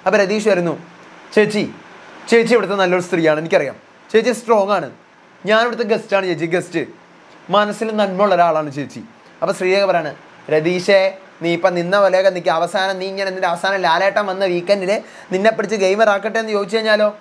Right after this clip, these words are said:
അപ്പൊ ചേച്ചി പറ്റില്ല എന്ന് പറഞ്ഞോ? അപ്പൊ ഞാൻ പറയും ഇവിടെ entertain ചെയ്യിക്കണമെന്ന് പറയും എന്നൊക്കെ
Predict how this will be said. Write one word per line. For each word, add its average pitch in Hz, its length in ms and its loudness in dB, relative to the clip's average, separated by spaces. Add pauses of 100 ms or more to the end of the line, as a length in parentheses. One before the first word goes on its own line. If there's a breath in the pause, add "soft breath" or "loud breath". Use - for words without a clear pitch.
(540)
അപ്പൊ - 160 -18
ചേച്ചി 233 220 2
പറ്റില്ല 262 260 2
എന്ന് 262 140 -2
പറഞ്ഞോ? 240 200 -2 (640)
അപ്പൊ 180 120 -6 (100)
ഞാൻ 196 200 4
പറയും 226 180 2
ഇവിടെ 214 180 -4
entertain 214 400 -2
ചെയ്യിക്കണമെന്ന് 202 540 -2
പറയും 165 240 0 (140)
എന്നൊക്കെ 180 220 -2